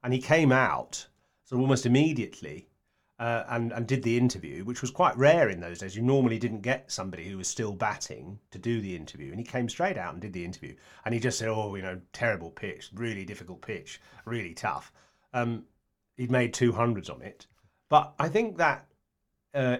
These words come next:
it, it wasn't actually that bad a pitch, really, but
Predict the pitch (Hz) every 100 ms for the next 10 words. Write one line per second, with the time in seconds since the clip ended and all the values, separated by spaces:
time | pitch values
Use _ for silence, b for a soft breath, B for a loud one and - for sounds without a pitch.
0 | 156 175 269 285 277 185 143 110 - 95
1 | 90 85 85 76 78 101 - 107 117 95
2 | 71 95 - _ b b b - 143 135